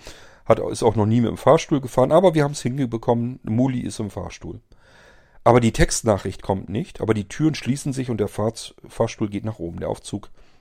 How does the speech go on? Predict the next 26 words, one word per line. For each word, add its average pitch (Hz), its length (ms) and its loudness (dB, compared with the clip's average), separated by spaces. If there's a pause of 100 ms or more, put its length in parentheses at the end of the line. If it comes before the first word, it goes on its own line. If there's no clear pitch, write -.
wird 117 120 0
nach 113 100 -2
oben 110 280 0
gerufen. - 480 -14 (1040)
So, - 140 2
und 120 160 4
jetzt - 320 6
ist - 220 -6
die 160 80 -4
Frage, 90 680 4 (500)
was 104 200 2
ist - 120 -6
passiert? - 560 -6
Entweder 123 420 0
hat 123 180 -6
Achim 120 460 -2 (340)
vergessen, 117 440 2
die 98 120 -2
Textnachricht - 680 -4
zu - 80 -14
schicken, - 400 -8
die 95 80 -8
kam 92 260 -8
nämlich 87 280 -12
nicht - 200 -12
an, 92 200 -10